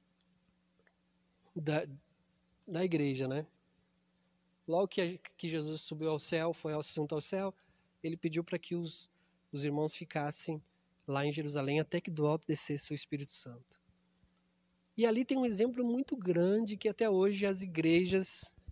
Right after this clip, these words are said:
não conseguem compreender que era. A Bíblia fala que eles tinham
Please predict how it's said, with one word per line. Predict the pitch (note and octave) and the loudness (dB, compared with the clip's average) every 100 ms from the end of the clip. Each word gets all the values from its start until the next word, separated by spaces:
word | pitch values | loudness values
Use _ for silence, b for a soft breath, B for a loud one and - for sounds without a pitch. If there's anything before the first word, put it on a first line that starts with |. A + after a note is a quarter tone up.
| - - - - | -18 -20 -8 4
não | G3 | 6
conseguem | A3 A3 G3+ G3+ G3 | 10 10 12 8 6
compreender | F#3+ G3 G3 G3 F3 E3+ | 6 6 8 6 8 6
que | F3 - | 4 6
era. | F3 E3 D#3+ C#3 C3+ b b b | 8 10 8 6 2 b b b
A | C#3 | 2
Bíblia | E3+ F#3 | 6 6
fala | F3 F#3+ F#3 | 6 6 6
que | - G3+ | 4 2
eles | G3 - | 4 4
tinham | - A#3+ | 4 4